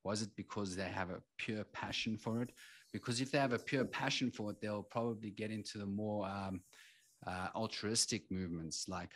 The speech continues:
supporting, uh, a sport acad-, uh, academia, uh, sport academies,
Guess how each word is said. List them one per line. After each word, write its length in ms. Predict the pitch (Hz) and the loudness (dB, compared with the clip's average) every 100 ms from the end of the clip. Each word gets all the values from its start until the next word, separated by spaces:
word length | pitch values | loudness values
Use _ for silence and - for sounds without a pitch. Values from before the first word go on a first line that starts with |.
| - - | -10 0
supporting, 800 | - 104 - 113 117 113 104 90 | 2 2 0 4 6 6 2 0
uh, 260 | 87 90 90 | 0 -2 0
a 40 | |
sport 400 | - - 107 98 | 0 0 -2 -4
acad-, 280 | 98 95 95 92 - | -6 -8 -12 -12 -8
uh, 220 | 95 92 82 | -6 -4 -6
academia, 720 | 82 85 90 104 104 90 85 - - _ 87 | -10 -8 -2 0 0 -2 -8 -14 -18 _ -6
uh, 220 | 87 87 | -4 -2
sport 420 | - - 101 95 | -2 0 0 -2
academies, 760 | 85 - 107 104 98 87 82 | -4 0 2 2 0 -2 -4